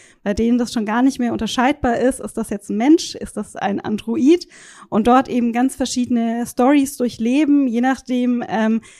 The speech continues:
welche Entscheidungen, welche Verhaltensweisen sie ans Tag legen. Und dort trifft man eben auch von eben wirklich ausgereifte Robotik über emotionale Intelligenz,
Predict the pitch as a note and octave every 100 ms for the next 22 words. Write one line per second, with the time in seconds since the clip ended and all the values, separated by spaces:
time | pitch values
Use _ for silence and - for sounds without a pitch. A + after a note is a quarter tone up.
0 | _ A3 A3 B3+ A#3 - A#3+ D4 C4 B3
1 | A3 A#3 A3 B3 D4 C4+ A#3 A3+ A#3+ B3+
2 | - A3+ A3+ - B3+ C4 D4 B3+ B3+ C4+
3 | C4+ - - - - A3+ A#3+ A#3+ A3 -
4 | - A#3 - C4+ B3+ A#3 A#3 A#3+ - G3
5 | B3 - A#3 A3 A3+ - - A3 G#3+ A3
6 | - - _ - A3 B3+ B3+ B3+ - A#3
7 | - A#3 A3+ A#3 - A3 A3+ A#3+ B3+ D4
8 | B3 - A3 A3+ A3 G#3+ - - A#3+ A#3+
9 | A#3+ G#3+ A3+ A3 A3+ G#3+ G#3 G#3+ B3 D4+
10 | -